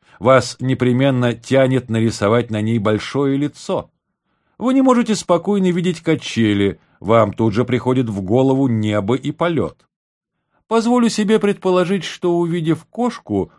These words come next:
вы думаете о тифе, а, увидев ящерицу — о драконе. «Вы совершенно правы», — сказал Гейл. Он криво усмехнулся и продолжал. «Хорошая штука психология.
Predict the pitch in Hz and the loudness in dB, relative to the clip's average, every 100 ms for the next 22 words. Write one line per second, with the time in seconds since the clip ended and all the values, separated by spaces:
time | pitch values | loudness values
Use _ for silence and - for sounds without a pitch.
0 | _ _ 214 254 226 220 196 165 139 139 | _ _ -4 -2 0 2 0 0 -2 -2
1 | - 143 - 98 98 87 85 85 82 _ | -2 -4 -4 -4 -4 -4 -6 -8 -8 _
2 | _ 104 113 120 117 120 117 117 - 104 | _ 0 0 2 0 0 0 -2 -2 -8
3 | 107 190 - 95 90 82 - 90 - - | -4 -4 -4 -6 -6 -6 -8 -8 -8 -10
4 | 185 151 113 - 82 76 73 - _ _ | -4 -2 -2 -6 -8 -8 -12 -18 _ _
5 | _ _ _ _ _ _ _ _ 104 123 | _ _ _ _ _ _ _ _ 0 0
6 | 120 139 156 - 185 208 220 226 180 147 | 2 0 0 0 -2 -2 -4 0 0 0
7 | 127 139 131 131 127 107 110 107 104 - | -2 -4 0 0 0 0 0 0 -2 -6
8 | _ _ _ _ 120 117 131 127 120 117 | _ _ _ _ -6 -2 0 2 2 0
9 | 117 117 117 135 127 - 107 104 110 113 | -2 -4 -2 -4 -2 -2 -2 0 0 0
10 | 95 95 85 78 _ _ _ _ _ _ | 0 -2 -2 -8 _ _ _ _ _ _
11 | _ - 226 233 - 117 - - 98 101 | _ -4 -2 -2 -2 -2 -2 -4 -4 -4
12 | - 101 98 95 92 87 82 80 | -6 -4 -2 0 0 -2 -4 -6